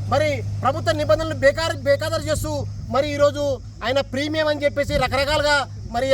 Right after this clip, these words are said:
అలా పేర్లు పెట్టుకొని తల్లిదండ్రుల్ని మసిపూసి మారేగాలు చేస్తూ వాళ్ళ నుండి వీక్‌నెస్‌ని ఆధారంగా చేసుకొని లక్షల ఫీ-, ఇలా నాలుగున్నర లక్షలు, మూడున్నర లక్షలు వసూలు చేస్తున్నటువంటి మరి ఈ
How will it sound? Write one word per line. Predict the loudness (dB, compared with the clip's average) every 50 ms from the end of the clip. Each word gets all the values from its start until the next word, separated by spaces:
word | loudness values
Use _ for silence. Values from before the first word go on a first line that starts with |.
| 6
అలా | 6 6 4 2 0 -6 -12 -8 0
పేర్లు | 4 4 4 4 4 4
పెట్టుకొని | 4 4 4 2 2 2 2 0 -2 -4 -8 -12 -12 -8 -6
తల్లిదండ్రుల్ని | -4 -2 2 2 2 2 2 2 0 0 0 0 -2 -8 -12 -10 -6
మసిపూసి | -6 -6 -4 -4 -6 -4 -2 0 2
మారేగాలు | 4 4 4 4 4 4 2 2 2 2 0
చేస్తూ | -2 -2 -2 -2 -2 -2 -2 -2 -6 -8 -12 -6 -2
వాళ్ళ | 2 2 4 6 6 6 6
నుండి | 4 2 2 0 -2 -4 -4 -4 -4 -4 -6 -6 -6 -6 -4 -2 -2
వీక్‌నెస్‌ని | 0 2 2 2 2 4 4 2 4
ఆధారంగా | 4 4 4 4 4 2 2 0
చేసుకొని | -2 -2 -2 -2 -2 -2 -2 -4 -8 -10 -10 -6 -4 -4
లక్షల | -4 -2 0 2 4 4 4 2
ఫీ-, | 2 -2 -2 -2 0 2 4 4
ఇలా | 4 2 2 -2 -8 -14 -8 -4 -2
నాలుగున్నర | 0 2 2 4 4 4 4 4 2 0
లక్షలు, | 2 2 4 4 4 4 4
మూడున్నర | 2 2 2 2 2 4 2
లక్షలు | 2 4 6 6 6
వసూలు | 4 2 0 0
చేస్తున్నటువంటి | -2 0 0 0 0 0 0 -2 -2 -2 -4 -6 -6 -8 -10 -12 -8 -6
మరి | -4 -4 -4
ఈ | -2